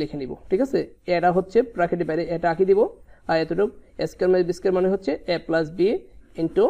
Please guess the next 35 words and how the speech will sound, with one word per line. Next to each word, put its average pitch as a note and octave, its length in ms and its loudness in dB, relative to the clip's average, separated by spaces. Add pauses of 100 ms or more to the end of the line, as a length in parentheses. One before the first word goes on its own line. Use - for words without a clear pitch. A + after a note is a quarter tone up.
(320)
a - 20 2 (100)
minus D3 300 -6
b। - 40 -14 (1600)
তৃতীয় A3+ 320 4
রাশিটি G#3 240 2
দেওয়া G#3 160 4
আছে G#3+ 120 2 (100)
a - 80 2
square, F3+ 260 2 (400)
a E3+ 100 0
minus E3+ 260 0
b, - 20 -6 (240)
এটা F3 180 -2
কি G3+ 100 4
আর F3 120 2
ভাঙা E3+ 200 2 (420)
যাবে E3 200 0
না। A#3+ 40 0 (640)
এক্ষেত্রে F#3+ 320 0
এখন G#3 180 0
আমরা G3+ 120 0 (120)
কমনগুলো G3+ 420 6
দেখব, G3 140 2 (360)
অর্থাৎ F#3 200 0 (100)
ব্র্যাকেটের F3+ 440 0
বাইরেগুলো E3+ 440 2
দেখব। D3+ 160 -2 (280)
ব্র্যাকেটের F3+ 340 0
বাইরে G#3 120 4 (100)
প্রথম F#3+ 200 0 (360)
রাশিতে F3 260 0 (220)
a F#3 40 4 (120)
আছে, - 160 -4 (480)
দ্বিতীয় F3+ 260 4
রাশিতেও F#3 340 2